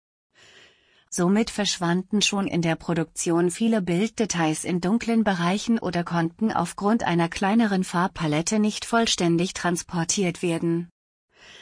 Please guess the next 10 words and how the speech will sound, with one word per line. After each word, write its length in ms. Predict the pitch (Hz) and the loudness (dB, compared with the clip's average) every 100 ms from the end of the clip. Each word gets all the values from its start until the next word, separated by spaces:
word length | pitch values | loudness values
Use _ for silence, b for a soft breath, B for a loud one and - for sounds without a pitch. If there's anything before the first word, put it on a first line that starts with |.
| B B B | B B B
Mit 200 | 180 - | -4 0
Einzug 460 | 170 175 - 190 | -2 0 -2 -2
der 220 | 190 170 | 0 0
L-E-D-Technologie 1300 | 202 220 196 180 202 240 202 208 214 208 220 208 214 208 | 2 0 -2 0 0 0 -4 -2 0 2 0 0 0 2
wurde 260 | 202 196 | 2 2
unter 280 | - 175 180 | 0 0 0
anderem 460 | 170 190 202 214 214 | 2 2 2 4 4
die 140 | 208 | 4
Lichtdurchlässigkeit 1200 | 196 214 - 208 202 208 190 - 202 - 180 180 | 2 2 0 -2 0 0 -2 -2 -4 -2 -2 -2
verbessert. 760 | - 180 151 147 - 165 220 | -2 -2 -2 -2 0 -2 -4